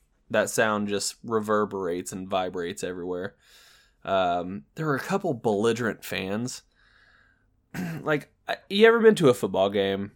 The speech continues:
and you're sitting there, and you're just wanting to enjoy the game?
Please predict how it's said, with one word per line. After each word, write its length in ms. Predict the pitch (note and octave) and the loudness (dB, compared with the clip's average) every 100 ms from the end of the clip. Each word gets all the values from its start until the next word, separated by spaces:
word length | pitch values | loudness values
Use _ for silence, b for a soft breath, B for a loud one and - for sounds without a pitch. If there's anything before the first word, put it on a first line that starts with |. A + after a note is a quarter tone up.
| _ _ _ _ | _ _ _ _
and 180 | A2+ A2+ | -8 -6
you're 80 | G#2 | -4
sitting 380 | - E3+ - D#3 | -2 -2 0 0
there, 220 | D3+ D3+ | 2 4
and 180 | F#2 A#2 | 2 -2
you're 80 | G#2 | -4
just 260 | G#2+ - | -6 -6
wanting 280 | A2 A2+ F2 | -4 -4 -2
to 140 | A#2 | -2
enjoy 260 | G#2 G#2 F#2+ | -2 -2 -4
the 80 | F2+ | -6
game? 400 | C#2+ C#2 E2 | -10 -14 -14